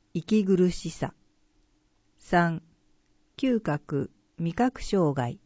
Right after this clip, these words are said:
四、脱毛。五、気分の落ち込み。出典。新型コロナ後遺症、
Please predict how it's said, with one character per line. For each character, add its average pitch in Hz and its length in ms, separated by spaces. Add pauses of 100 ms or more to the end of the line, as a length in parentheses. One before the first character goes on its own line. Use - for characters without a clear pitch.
(760)
四、 190 380 (580)
脱 156 340
毛。 156 400 (1040)
五、 175 300 (800)
気 254 160
分 214 320
の 127 180
落 - 240
ち - 20
込 156 200
み。 139 220 (1200)
出 - 280 (140)
典。 165 280 (1000)
新 233 340
型 208 300
コ 226 140
ロ 214 100
ナ 156 180
後 180 260
遺 175 120
症、 151 520